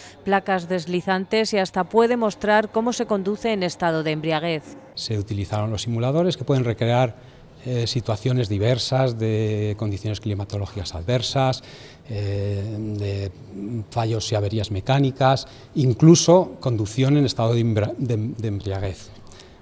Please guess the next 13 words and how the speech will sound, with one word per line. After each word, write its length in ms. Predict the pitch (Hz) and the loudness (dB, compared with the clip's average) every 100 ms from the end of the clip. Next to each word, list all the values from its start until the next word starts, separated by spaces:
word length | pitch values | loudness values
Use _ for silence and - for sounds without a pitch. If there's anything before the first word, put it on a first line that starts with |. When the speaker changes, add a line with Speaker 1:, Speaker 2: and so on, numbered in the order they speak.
| - | -14
Speaker 2:
Es 60 | - | -6
decir, 400 | 104 107 101 135 - | -4 -2 -6 -6 -8
el 160 | 117 | -10
simulador 600 | - 113 107 107 123 139 | -6 -4 0 0 2 4
hace 360 | 147 135 - 135 | 4 2 0 0
una 240 | 127 127 | 2 0
simulación 680 | 120 127 120 123 - 139 156 | 0 0 2 0 2 4 4
para 320 | 151 120 113 | 2 0 0
que 320 | - 117 - - | -2 -4 -6 -8
una 440 | 127 123 131 135 | -2 0 0 0
persona 360 | 127 - 143 135 | -2 -2 0 2
pueda 240 | 135 143 | 4 4
sentir 840 | - - - 131 110 107 139 139 | 2 -4 -4 0 0 0 0 0